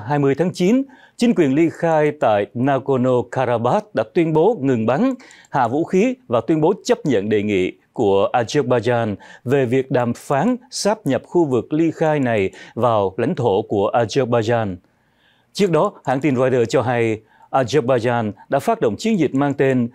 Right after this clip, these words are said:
Các hoạt động chống khủng bố nhắm vào vùng Ly Khai Nagorno-Karabakh. Theo thông báo của Bộ Quốc phòng quốc gia này, thì cuộc tấn công nói trên hướng đến việc giải giáp và bảo đảm việc các lực lượng vũ trang của Armenia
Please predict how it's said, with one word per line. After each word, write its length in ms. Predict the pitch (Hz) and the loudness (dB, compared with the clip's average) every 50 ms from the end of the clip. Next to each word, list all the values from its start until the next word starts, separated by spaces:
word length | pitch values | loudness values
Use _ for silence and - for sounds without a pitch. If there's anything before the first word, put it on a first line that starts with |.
| - _ _ - | -14 _ _ -4
Các 120 | - 220 180 | -4 -2 -2
hoạt 160 | 156 139 123 | -2 -4 -2
động 200 | 127 110 101 101 - - | -2 -2 -2 -4 -6 -2
chống 240 | - - 220 254 | 0 0 0 0
khủng 180 | - - 113 107 | 0 -2 -2 0
bố 320 | 117 120 143 214 240 - - _ _ - | 2 2 2 2 0 -2 -8 _ _ -6
nhắm 240 | - 139 156 208 240 | -4 -2 0 0 0
vào 180 | 196 131 127 107 | 0 0 -2 -2
vùng 180 | 110 107 92 | -2 -2 -2
Ly 120 | 101 135 143 | -2 -2 -2
Khai 400 | - - 143 147 147 143 127 101 - - | -2 -2 -2 0 0 0 0 -2 -4 -4
Nagorno-Karabakh. 1080 | 117 123 131 117 - 143 127 123 120 113 107 107 - 131 117 107 104 101 113 131 190 - - _ _ _ _ _ _ _ _ _ _ _ _ _ _ _ - - | -2 -2 -2 -2 0 0 0 2 2 2 0 0 -2 -2 0 0 0 0 0 0 0 -2 -6 _ _ _ _ _ _ _ _ _ _ _ _ _ _ _ -6 -4
Theo 240 | 160 151 143 139 135 | -2 0 0 0 0
thông 180 | 156 151 139 | 0 -2 0
báo 260 | 131 127 143 190 226 196 - | 0 0 2 0 0 -2 -2
của 180 | 156 123 110 | 0 0 2
Bộ 140 | 104 110 98 | 2 0 0
Quốc 180 | 95 - 139 139 | 0 0 -2 -2
phòng 340 | - 135 120 104 104 98 | -2 -2 -2 -2 -2 -4
quốc 160 | - - 160 147 | -6 -6 -4 -2
gia 120 | 143 131 | -2 0
này, 300 | 123 120 107 98 92 85 - - - _ | 0 0 0 0 -2 -2 -6 -10 -12 _
thì 180 | - 151 143 135 | 0 0 0 0
cuộc 220 | 131 147 139 - | 0 0 -2 0
tấn 120 | - 208 226 | 0 -2 0
công 200 | 208 185 143 143 | 0 0 0 0
nói 100 | 147 170 - | -2 0 0
trên 300 | 170 143 139 135 127 123 - - _ | 2 2 2 2 0 -4 -6 -12 _
hướng 280 | - 165 190 240 226 | 0 0 2 2 2
đến 200 | 165 170 202 247 | 2 2 2 2
việc 280 | 202 151 135 117 104 - - | 0 2 0 0 0 0 -2
giải 260 | 131 120 110 85 98 113 | 0 0 0 0 0 0
giáp 240 | 135 156 202 226 - _ - - - | 0 0 0 0 -4 _ -20 -10 -4
và 300 | 113 127 123 117 104 98 - _ | -2 0 0 0 0 -4 -6 _
bảo 280 | - 151 131 107 107 151 | -2 0 2 2 2 2
đảm 260 | 160 120 98 110 - | 0 0 -2 -2 -4
việc 300 | 151 123 123 120 107 - | -2 -2 -2 -2 -2 -2
các 160 | - 214 - | -4 -4 -2
lực 80 | 147 123 | -2 -2
lượng 200 | 113 113 98 95 | -2 -2 -2 -2
vũ 140 | 101 135 175 | -2 -2 -2
trang 280 | 160 - 165 156 151 | 0 0 0 0 -2
của 180 | 135 - 135 - | -2 -2 0 0
Armenia 600 | - - - 123 123 127 127 120 127 127 123 120 | 0 0 0 0 0 0 0 0 2 2 2 2